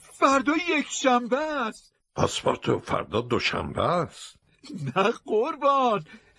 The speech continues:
Speaker 1: امروز شنبه است."
Speaker 2: "امکان نداره."
Speaker 1: "آقا، ما یه روز اشتباه کردیم. ما بیست و چهار ساعت زودتر رسیدیم. ولی، ولی فقط ده دقیقه وقت داریم خودمون رو به باشگاه برسونیم."
Speaker 2: فیلیاس فاک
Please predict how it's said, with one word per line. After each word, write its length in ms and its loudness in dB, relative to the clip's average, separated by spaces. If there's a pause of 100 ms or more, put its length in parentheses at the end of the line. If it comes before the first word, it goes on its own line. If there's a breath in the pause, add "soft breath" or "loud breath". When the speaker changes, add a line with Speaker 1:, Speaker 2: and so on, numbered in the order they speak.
Speaker 1:
امروز 420 0
شنبه 760 -2
است." 640 -8 (200)
Speaker 2:
"امکان 600 0
نداره." 500 -2 (280)
Speaker 1:
"آقا، 480 0 (220 loud breath)
ما 180 -2
یه 240 -2
روز 180 -8
اشتباه 540 -2
کردیم. 580 -2 (500 loud breath)
ما 100 0
بیست 280 -4
و 40 -12
چهار 220 -6
ساعت 340 -4
زودتر 720 -6
رسیدیم. 600 -4 (480)
ولی، 280 -2 (240 loud breath)
ولی 160 2
فقط 280 -2
ده 180 0
دقیقه 260 -4
وقت 260 -4
داریم 180 -6
خودمون 360 -2
رو 60 -2
به 80 0
باشگاه 440 0
برسونیم." 680 -2 (360 loud breath)
Speaker 2:
فیلیاس 460 0
فاک 240 -2